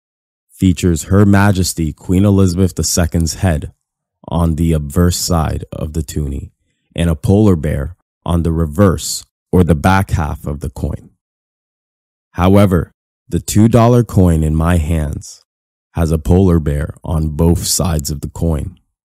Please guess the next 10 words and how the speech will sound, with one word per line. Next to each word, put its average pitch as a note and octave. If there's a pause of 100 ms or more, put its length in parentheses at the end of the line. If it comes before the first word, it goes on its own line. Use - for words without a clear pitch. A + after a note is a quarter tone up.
(140)
Now, F2
out F#2
of F2
all G2+
the B2
toonies F2
circulating E2+
throughout E2
the F#2
country -